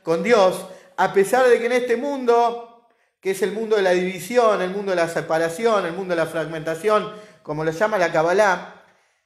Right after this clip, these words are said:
a pesar de que nos vemos así cada uno individuales,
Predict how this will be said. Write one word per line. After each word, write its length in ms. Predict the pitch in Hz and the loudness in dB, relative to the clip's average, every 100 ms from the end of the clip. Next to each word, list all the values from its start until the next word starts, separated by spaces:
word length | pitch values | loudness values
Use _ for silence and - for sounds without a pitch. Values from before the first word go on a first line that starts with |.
| _ _ _ _ - | _ _ _ _ -10
a 180 | 165 180 | -8 -8
pesar 300 | 180 208 208 | -6 -6 -4
de 200 | 202 - | -6 -4
que 560 | 190 196 180 165 - 160 | -4 -4 -4 -8 -12 -8
nos 220 | 165 156 | -6 0
vemos 340 | 208 196 175 | 0 0 -2
así 320 | 165 160 208 | -4 -4 -8
cada 240 | 180 175 175 | -2 0 0
uno 180 | 202 196 | -2 -4
individuales, 960 | 165 165 170 202 202 202 190 - - | -4 -2 2 4 4 0 -4 -12 -20